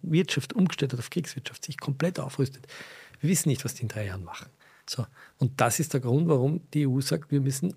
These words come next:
aufrüsten und wir müssen sozusagen etwas dem entgegenstellen. Das ist eine Logik, die furchtbar ist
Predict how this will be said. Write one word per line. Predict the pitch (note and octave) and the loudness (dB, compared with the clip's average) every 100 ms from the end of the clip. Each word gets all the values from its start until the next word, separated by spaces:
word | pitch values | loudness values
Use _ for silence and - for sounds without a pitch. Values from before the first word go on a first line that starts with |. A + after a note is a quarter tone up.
| - | -6
aufrüsten | - A#2 C3+ C3+ C3+ F3 | -6 0 2 2 2 -2
und | D#3+ C3+ | 2 2
wir | C#3 | 2
müssen | C3+ - D#3 | 0 -2 -2
sozusagen | D3+ C#3 D3+ D#3 | 0 0 0 0
etwas | C3+ D#3 - | 0 -2 -2
dem | D#3+ E3+ | 0 2
entgegenstellen. | E3+ A3+ G3 - - G#2+ A#2 | 2 4 4 4 0 -4 -2
Das | - | 0
ist | D3+ - | 0 2
eine | D3 D3+ D3 | 4 6 6
Logik, | B2 B2+ D3 E3+ - | 8 8 6 2 0
die | D#3 | -2
furchtbar | - G3 G#3+ - - B2 | 2 6 6 4 0 2
ist | F3 - | 0 -2